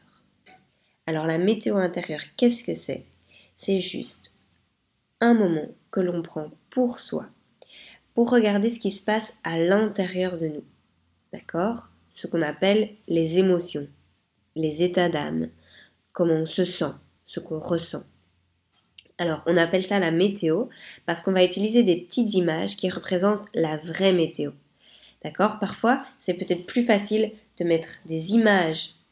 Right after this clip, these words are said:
qu'on connaît déjà sur ce qu'on ressent que d'aller chercher des mots, euh, qu'on ne connaît pas très bien, on ne connaît pas très bien leur signification, ou alors c'est des mots qui sont fort connotés, ça veut dire qui ont un gros bagage, qui ont des gros sacs à dos,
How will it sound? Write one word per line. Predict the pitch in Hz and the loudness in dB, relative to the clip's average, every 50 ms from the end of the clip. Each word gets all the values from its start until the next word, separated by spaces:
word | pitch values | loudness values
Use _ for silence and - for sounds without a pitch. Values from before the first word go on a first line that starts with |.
| _ _ _ _ _ - | _ _ _ _ _ -6
qu'on | 180 170 | -4 -2
connaît | - 214 220 214 208 | 0 2 2 2 2
déjà | 190 196 196 185 185 190 175 175 170 | 2 2 2 2 2 2 0 0 -4
sur | - - - 170 - | -8 -12 -12 -10 -12
ce | - | -10
qu'on | - - 160 156 | -8 -8 -8 -8
ressent | - - - - 226 240 262 277 277 - - - - - - _ _ _ _ _ - | -8 -4 0 2 4 4 2 2 -2 -10 -18 -20 -20 -20 -20 _ _ _ _ _ -2
que | - | 0
d'aller | 190 185 202 202 202 | 2 4 4 4 4
chercher | 202 214 208 - 233 214 | 2 0 2 2 2 4
des | 185 185 175 | 4 4 4
mots, | 175 180 190 214 226 226 226 226 240 - _ _ _ _ _ _ - | 4 4 4 6 6 4 4 2 -2 -8 _ _ _ _ _ _ -6
euh, | - 160 156 | -4 -4 -4
qu'on | 156 - - 185 180 | -4 -4 -2 -2 0
ne | 175 | 0
connaît | 175 175 202 208 214 208 | 0 2 2 2 2 2
pas | 233 220 | 2 0
très | 220 - - 226 208 | -2 -2 -2 0 0
bien, | 190 196 196 196 196 196 196 190 - | 4 4 4 4 4 2 0 -2 -4
on | - 170 165 | -6 -4 -4
ne | 165 | -4
connaît | 165 - 175 175 175 | -2 -2 0 0 0
pas | 175 180 | -2 -4
très | 175 - - 185 | -6 -4 -2 0
bien | 185 180 | 0 0
leur | 165 165 - | 0 -2 -6
signification, | - - 233 226 220 214 - - 202 202 190 180 180 - - 180 175 175 175 202 - - - - - - - - - _ _ _ _ _ - | -2 2 2 2 2 2 -2 -4 -2 0 0 0 -2 -4 -4 -4 -4 -4 -6 -10 -12 -18 -20 -20 -20 -20 -20 -20 -20 _ _ _ _ _ -2
ou | 180 180 | 2 4
alors | 175 170 170 170 175 180 180 196 | 4 4 4 4 2 2 0 -4
c'est | - - 180 | -6 -6 -4
des | 170 175 180 | -2 0 2
mots | 180 190 196 | 2 2 0
qui | 196 - - 180 | 0 -2 -4 -2
sont | - - - 175 165 165 | -2 -2 -2 -4 -4 -4
fort | - - 220 214 202 202 - - | 0 0 0 0 0 -4 -4 0
connotés, | - 220 208 202 190 180 185 - 185 180 185 196 208 | 2 4 4 4 2 2 0 0 2 2 4 4 2
ça | 202 190 170 | 0 0 -2
veut | 165 170 | -2 0
dire | 170 185 190 - | 0 -2 -2 -2
qui | - - - 196 190 196 - - - - - - _ _ _ _ _ - | -6 -6 -4 -4 -4 -4 -8 -16 -20 -20 -20 -20 _ _ _ _ _ 2
ont | 196 202 202 196 202 | 4 6 6 4 4
un | 160 156 151 151 160 | 0 -2 -2 -2 -6
gros | 160 - - - - - 240 240 214 | -8 -8 -8 -4 4 6 8 8 8
bagage, | 208 196 180 170 170 165 160 160 165 175 180 175 - | 8 6 4 4 2 2 2 2 0 0 -2 -2 -4
qui | - 180 | -2 -2
ont | 170 165 | -2 -2
des | 156 156 151 151 | -2 -4 -6 -6
gros | - - - - 226 220 | -10 -6 -2 0 0 0
sacs | 226 - 190 180 - | 0 -2 -4 -4 -2
à | 175 165 | -4 -2
dos, | 160 160 151 151 156 170 170 | -2 -2 -2 -2 -2 -4 -6